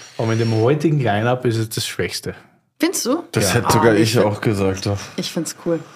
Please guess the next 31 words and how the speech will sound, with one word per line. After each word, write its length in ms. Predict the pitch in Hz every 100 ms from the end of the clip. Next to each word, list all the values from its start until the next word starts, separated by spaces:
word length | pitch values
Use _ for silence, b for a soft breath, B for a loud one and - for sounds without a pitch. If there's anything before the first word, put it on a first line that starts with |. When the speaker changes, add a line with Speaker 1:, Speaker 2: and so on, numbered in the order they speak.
| -
Speaker 2:
Ich, 140 | 170
ich 80 | 175
Speaker 1:
Echt? 120 | 131
Speaker 2:
mag's, 260 | 160 156 -
ich 120 | -
mag's 300 | 165 156 -
wahnsinnig 400 | 165 156 160 147
gern, 200 | - 156
ja. 160 | 156 - _ _
Speaker 3:
Nee, 200 | 117 117
Speaker 1:
Aber 100 | 113
Speaker 3:
cool 120 | 113
Speaker 1:
wir 60 | 127
Speaker 3:
finde 120 | 127
ich's 120 | - 156
Speaker 1:
hatten 80 | 143
Speaker 3:
auch, 100 | 127
aber 80 |
Speaker 1:
diese 140 | 127 127
Speaker 3:
wenn 140 | 127
du's 160 | 135 -
vergleichst 560 | 120 110 110 143 170
Speaker 1:
wahnsinnige 640 | 175 - 156 151 143 139 131 - -
Substanzbrühe 1300 | - - 113 - 135 110 135 147 - 131 120 123 123
mit 220 | 117 110
dem 160 | 117 117 127
Ü-Lenz, 760 | 135 147 135 127 131 - - b b b b _
dann 200 | 107 107
der 160 | 107
Select, 720 | 104 - 107 107 110 - -
der 260 | 107 101